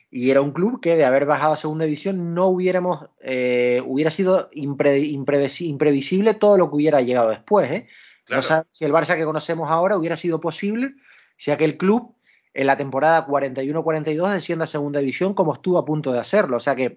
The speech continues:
Speaker 1: eh, no es simplemente un descenso, porque ahora, con los años, después de haber visto un Barça victorioso, eh,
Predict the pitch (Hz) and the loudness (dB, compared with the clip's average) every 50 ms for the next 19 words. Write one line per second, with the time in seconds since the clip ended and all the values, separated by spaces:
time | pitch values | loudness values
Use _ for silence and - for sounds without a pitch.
0 | _ _ - 117 120 117 110 - - - 131 131 156 185 180 - 214 185 185 185 | _ _ -12 -12 -10 -10 -12 -14 -12 -10 -6 0 0 0 0 0 0 2 2 2
1 | 175 170 160 160 156 156 151 135 - 214 202 165 - 139 113 127 123 120 139 151 | 0 0 -2 -2 -2 -4 -4 -2 -2 -2 -2 -2 -2 -4 -2 -2 -2 2 4 6
2 | 160 170 180 185 - - _ _ _ _ _ _ _ _ _ _ _ _ - 143 | 6 6 6 4 2 -4 _ _ _ _ _ _ _ _ _ _ _ _ -2 0
3 | 147 143 143 143 - - 208 202 185 185 190 202 202 175 160 120 120 - 147 151 | 0 0 0 -2 0 2 2 2 2 0 -4 -4 -6 -6 -8 -12 -10 -6 -2 0
4 | 156 151 156 147 151 160 156 151 156 156 151 - 160 151 143 135 156 156 151 170 | 0 0 -2 -4 -6 -8 -6 0 0 0 0 0 -4 -6 -4 -4 -4 -2 0 2
5 | 190 196 185 - - 233 262 - _ _ _ _ _ _ _ _ _ _ - 127 | 2 0 0 -2 -6 -10 -10 -10 _ _ _ _ _ _ _ _ _ _ -8 -4
6 | 127 127 123 123 123 123 113 107 | -2 0 0 2 0 0 -2 -6